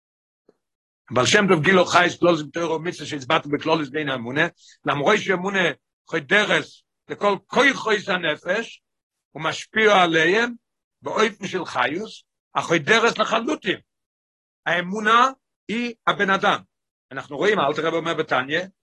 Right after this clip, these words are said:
שאפילו קל שבקלים, מוסר נפשו על קידוש השם. למה? כי יש לו את האמונה. ברגע שאתה אומר לו, חס ושלום, להשתחוות לצלם, אז הוא מוכ-, מוסר את נפשו. אז לכאורה זה הרי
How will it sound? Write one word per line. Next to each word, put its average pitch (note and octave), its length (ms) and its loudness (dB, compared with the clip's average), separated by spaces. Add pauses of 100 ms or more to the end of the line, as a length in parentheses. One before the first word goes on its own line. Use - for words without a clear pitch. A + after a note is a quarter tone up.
שאפילו F#3 400 -2
קל F#3 140 2
שבקלים, F3 680 0 (440)
מוסר G#3+ 300 -2
נפשו F#3 340 -2
על F#3 80 -4
קידוש F#3+ 260 -10
השם. G#3 260 -8
למה? A#3+ 300 2 (300)
כי - 100 -8
יש D3 100 -6
לו E3+ 60 -6
את F3 60 -8
האמונה. E3 440 0
ברגע F3 340 0
שאתה E3+ 200 -4
אומר F#3 160 0
לו, F3 240 0 (260)
חס F#3+ 180 2
ושלום, F3 420 -4 (280)
להשתחוות F3 580 0
לצלם, A3+ 420 2 (280)
אז C#3 140 -2
הוא E3+ 80 -8
מוכ-, E3 240 -8
מוסר F3 280 0
את F#3 120 -4
נפשו. D3 340 -2
אז A#2 100 -8
לכאורה F3 300 0
זה F3 100 2
הרי E3 140 0